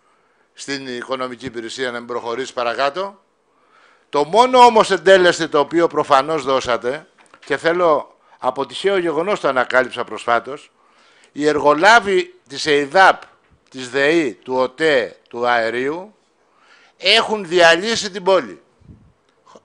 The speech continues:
Διαχρονικά, όχι τώρα. Λοιπόν, αυτοί λοιπόν οι εργολάβοι έχουν φάει πολλά πρόστιμα από την τεχνική υπηρεσία του Δήμου, τα οποία είναι επιστοποιημένα,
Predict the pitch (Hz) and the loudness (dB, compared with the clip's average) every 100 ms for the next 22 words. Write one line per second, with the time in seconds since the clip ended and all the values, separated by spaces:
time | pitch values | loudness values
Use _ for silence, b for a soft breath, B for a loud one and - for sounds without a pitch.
0 | 160 185 180 214 220 226 151 151 135 139 | -4 -4 -2 -4 2 4 4 4 0 0
1 | 175 - _ _ _ b b b b b | -4 -10 _ _ _ b b b b b
2 | b b _ 147 156 143 143 240 247 190 | b b _ -6 -2 0 -2 -6 -8 2
3 | 214 196 175 151 156 190 220 202 202 185 | 2 4 2 2 4 2 2 -2 -4 0
4 | 202 220 208 _ _ _ _ _ - 180 | 2 2 -4 _ _ _ _ _ -2 2
5 | 202 196 151 - 90 87 78 _ _ 143 | 2 2 -4 -4 -16 -18 -18 _ _ -8
6 | 139 139 139 127 151 196 175 151 190 160 | -6 -8 -8 -8 -16 -14 -14 -10 -10 -10
7 | 151 123 82 _ _ b b b b b | -12 -14 _ _ _ b b b b b
8 | 156 143 143 220 202 208 226 233 208 - | 2 2 2 0 2 0 -4 -8 -8 -4
9 | 175 156 151 185 220 233 240 240 | -4 -2 -2 -2 0 -2 -2 -10